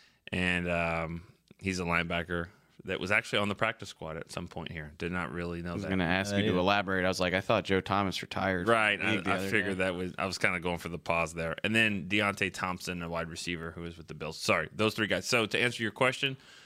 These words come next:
Speaker 1: uh,
Speaker 3: And we'll get to Alan Hearns a little bit. I
Speaker 1: Yeah.
Speaker 3: wanna talk a little bit about him.
Speaker 1: Um, I, I think, I think the, the Cowboy-, I think fans are upset about nine and seven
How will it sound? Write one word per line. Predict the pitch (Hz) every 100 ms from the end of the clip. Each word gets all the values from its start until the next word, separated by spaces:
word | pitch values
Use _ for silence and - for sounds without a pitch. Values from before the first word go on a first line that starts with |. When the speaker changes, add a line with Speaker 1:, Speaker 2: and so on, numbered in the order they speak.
| - -
Speaker 1:
uh, | 107
Speaker 3:
And | 175
we'll | 196
get | 202 220
to | 165
Alan | 160 147
Hearns | 139 117
a |
little | 107 95
bit. | -
I |
Speaker 1:
Yeah. | 107 113
Speaker 3:
wanna | 127
talk | 127 117
a | 98
little |
bit | 95
about | 87 90 87
him. | 82
Speaker 1:
Um, | 143 165 165 143
I, | 147 147
I | 151
think, | 160 143 - 58 -
I | 120
think | 120 123 104
the, | 98 67
the | 101
Cowboy-, | - 110 101 -
I | 107
think | 101 113 98
fans | 101 98
are | 98
upset | 95 - 90
about | 87 -
nine | 87
and | 85 85
seven | 87 85 87